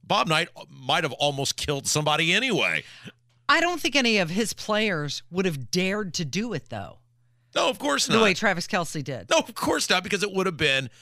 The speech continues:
Speaker 1: the last thing they would have ever done on this earth. And back then, Bob Knight was so popular, there wasn't a jury in the state that would have convicted him.
Speaker 2: So the dude and I got into a discussion about this last night because you had commented about how, um, some of these coaches are enabling their players.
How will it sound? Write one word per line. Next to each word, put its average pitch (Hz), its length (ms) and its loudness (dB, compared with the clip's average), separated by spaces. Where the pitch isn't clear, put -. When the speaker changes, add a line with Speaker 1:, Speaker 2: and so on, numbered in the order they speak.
Speaker 1:
the 156 160 2
last 151 680 0
thing 135 200 0
they 131 160 2
would 127 180 0
have 120 200 -2
ever 135 340 0
done 107 420 -2
on 113 380 0
this 107 320 -2
earth. 131 360 0
And 147 180 0
back 156 280 0
then, 180 380 0
Bob 156 220 2
Knight 160 160 0
was 160 80 -4
so 147 140 0
popular, 147 500 0
there 156 100 -2
wasn't 147 260 -2
a 147 60 -2
jury 165 540 0
in 170 200 -4
the 160 60 -2
state 175 380 0
that 180 80 -8
would 180 140 -2
have 185 60 -4
convicted 208 460 0
him. 98 220 2
Speaker 2:
So - 180 0
the 302 120 -2
dude 392 220 0
and 392 80 0
I 285 120 4
got 220 220 0
into 220 200 -4
a 196 60 -4
discussion 190 500 -4
about 156 260 0
this 160 180 -8
last 151 320 -4
night 139 300 -2
because 180 420 -4
you 220 160 0
had 208 160 -2
commented 170 580 -2
about 143 320 0
how, 139 460 -2
um, 135 320 -4
some 185 180 -6
of 175 60 -6
these 156 160 -6
coaches 170 420 -4
are 139 140 -2
enabling 180 540 -2
their 147 200 -2
players. 156 680 -2